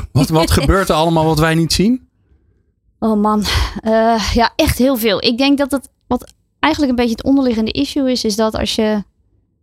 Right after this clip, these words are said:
Speaker 2: bijvoorbeeld kijkt naar de intro van de, van auto's en dat soort dingen. Kijk, we hebben nu het internet ook. En nou ja, er waren de eerste auto's, er gebeurden wat ongelukjes, maar het was allemaal nog klein. En op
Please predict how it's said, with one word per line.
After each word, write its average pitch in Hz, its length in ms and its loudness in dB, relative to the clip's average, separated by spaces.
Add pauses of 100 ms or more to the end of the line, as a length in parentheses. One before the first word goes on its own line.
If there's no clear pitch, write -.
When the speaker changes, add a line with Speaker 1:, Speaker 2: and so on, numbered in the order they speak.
(200)
Speaker 2:
bijvoorbeeld 240 440 -2
kijkt 226 280 0
naar 208 140 2
de 208 220 -2
intro 233 500 0
van 214 300 -2
de, 202 280 2
van 214 200 -4
auto's 220 420 0
en 220 80 2
dat 233 140 0
soort 226 160 -2
dingen. 226 160 0
Kijk, - 160 -6
we 233 60 0
hebben 226 180 2
nu 214 60 0
het - 100 -6
internet 240 440 2
ook. - 420 -2
En 208 120 -2
nou 214 140 2
ja, 196 60 0
er 202 60 0
waren 208 180 0
de 214 60 -4
eerste - 280 -4
auto's, 247 280 0
er - 60 -2
gebeurden 220 380 2
wat 202 100 -6
ongelukjes, 247 640 0
maar 220 120 0
het 220 120 -2
was - 80 -4
allemaal 233 200 2
nog 220 180 -2
klein. 240 360 0
En 220 100 0
op - 60 -4